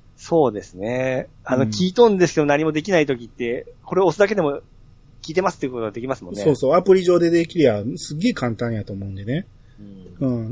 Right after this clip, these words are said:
Speaker 2: ん。で、それは配信してる人からしたら、
Speaker 1: そうですね、
Speaker 2: うん、
Speaker 1: そうですね。
Speaker 2: 第何回は何個いいねがついたとかいうのが分かれば、あ、この回人気あったんやとか分かるし。
Speaker 1: あ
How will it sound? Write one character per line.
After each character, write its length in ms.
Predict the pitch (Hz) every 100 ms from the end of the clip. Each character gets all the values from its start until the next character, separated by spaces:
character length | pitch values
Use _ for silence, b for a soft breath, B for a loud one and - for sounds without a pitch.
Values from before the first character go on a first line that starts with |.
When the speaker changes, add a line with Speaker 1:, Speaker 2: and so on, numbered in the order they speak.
| 214
Speaker 2:
ん。 40 |
で、 140 | 214 190
そ 100 | 220
れ 80 |
は 180 | 214 208
配 220 | - 196
信 200 | 180 190
し 80 | 170
て 80 | 202
る 80 | 185
人 160 | -
か 80 | 139
ら 100 | 117 - -
し 120 | - -
た 120 | 147
ら、 300 | 165 117 101 - _ _ _
Speaker 1:
そ 160 | - 156
う 40 |
で 80 | 165
す 80 | 151
ね、 80 | 165
Speaker 2:
う 20 |
ん、 20 |
Speaker 1:
そ 80 | 170
う 20 |
で 60 | 151
す 60 | 135
ね。 60 |
Speaker 2:
第 200 | 151 160
何 200 | 147 147
回 140 | 139 127
は 80 |
何 200 | 120 120
個 100 | 117
い 100 | 131
い 40 | 131
ね 80 | 107
が 100 | 101
つ 100 | 113
い 80 |
た 140 | 107 127
と 80 | 127
か 60 |
い 80 | 117
う 60 | 110
の 120 | 107
が 0 |
分 180 | 123 127
か 100 | 123
れ 120 | 117
ば、 240 | 135 147 B B B _ - -
あ、 160 | 151
こ 120 | -
の 80 | 147
回 180 | 139 123
人 140 | 120
気 120 | 117 107
あ 20 |
っ 40 |
た 160 | - 110
ん 60 |
や 140 | 110 104
と 80 | -
か 100 | 110
分 80 | 110
か 100 | 104
る 80 |
し。 140 | - -
Speaker 1:
あ 1000 | - - 113 - - - - - -